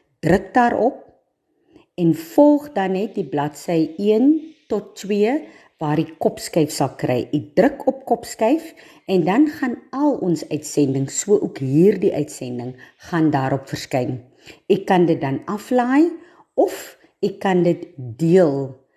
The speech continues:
op WhatsApp, op enige ander sosiale media, selfs op Facebook. U kan dit ook aflaai op u foon en dit stuur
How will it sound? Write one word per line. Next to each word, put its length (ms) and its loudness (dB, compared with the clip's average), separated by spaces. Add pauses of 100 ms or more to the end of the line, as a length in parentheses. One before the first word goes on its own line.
(440)
op 300 -10 (340)
WhatsApp, 680 -2 (1000)
op 320 2 (380)
enige 520 0
ander 260 2
sosiale 580 -2
media, 460 2
selfs 500 -10
op 240 -14
Facebook. 680 -4 (840)
U 100 0
kan 200 2
dit 180 0
ook 180 -6
aflaai 600 -2 (600)
op 200 -2
u 80 4
foon 480 0 (340)
en 160 -2
dit 180 -4
stuur 640 0